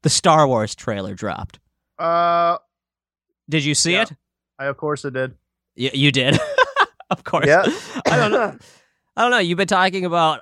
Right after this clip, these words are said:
Speaker 1: Warcraft so much, I thought maybe you just, like, you know, you're not in the loop of anything.
Speaker 2: Kind of, but you get on Twitter enough, I even know, like, ha-, what's happening in the world. I know what's happening. Like, I don't follow the news, but even that shit pops in there, like,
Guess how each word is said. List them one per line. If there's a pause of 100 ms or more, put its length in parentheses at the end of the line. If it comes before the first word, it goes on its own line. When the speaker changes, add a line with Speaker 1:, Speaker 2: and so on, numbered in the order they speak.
Speaker 1:
Warcraft
so
much,
I
thought
maybe
you
just,
like, (340)
you
know,
you're
not
in
the
loop
of
anything. (920)
Speaker 2:
Kind
of,
but (600)
you
get
on
Twitter
enough,
I
even
know,
like,
ha-,
what's
happening
in
the
world.
I
know
what's
happening.
Like,
I
don't
follow
the
news,
but
even
that
shit
pops
in
there,
like,